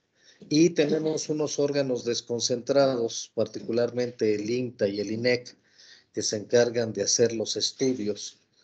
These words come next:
eh, relacionados con las diferentes problemáticas y que derivado de un, de un trabajo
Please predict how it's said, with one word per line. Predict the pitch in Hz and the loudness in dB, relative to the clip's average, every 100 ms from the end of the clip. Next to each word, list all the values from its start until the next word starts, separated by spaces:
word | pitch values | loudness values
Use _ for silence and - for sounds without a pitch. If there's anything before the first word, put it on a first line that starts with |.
| _ _ _ | _ _ _
eh, | 117 107 104 107 | -12 -6 -4 -2
relacionados | 110 110 107 - 110 120 117 | 0 2 0 0 0 -2 -2
con | 113 104 | -4 -2
las | 101 | -2
diferentes | 104 110 113 110 117 | -2 0 -2 -2 -6
problemáticas | - 117 120 120 123 131 - 139 - - - - | 0 2 2 2 0 -2 2 4 4 0 -20 -14
y | - 117 | -8 2
que | 123 | 2
derivado | 117 120 123 135 139 139 | 4 4 4 2 2 0
de | 120 127 | 0 -2
un, | 127 131 131 127 113 | 0 -2 -4 -6 -6
de | 113 110 | -2 -2
un | 117 127 127 | -2 -6 0
trabajo | 123 117 131 131 - 117 | 2 4 2 0 -4 -8